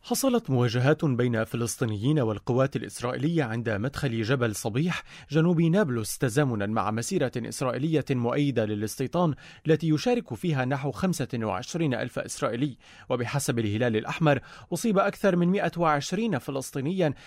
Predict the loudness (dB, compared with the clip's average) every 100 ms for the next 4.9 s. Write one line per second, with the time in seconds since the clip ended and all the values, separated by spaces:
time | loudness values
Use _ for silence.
0 | -8 -4 -2 -2 0 2 0 -4 -4 0
1 | 2 0 -4 -18 -4 0 2 2 0 2
2 | 2 0 -2 0 0 0 0 0 0 0
3 | -2 -4 -6 -6 -6 -4 -2 -4 -2 -2
4 | -2 -4 -8 -6 -6 -4 0 2 2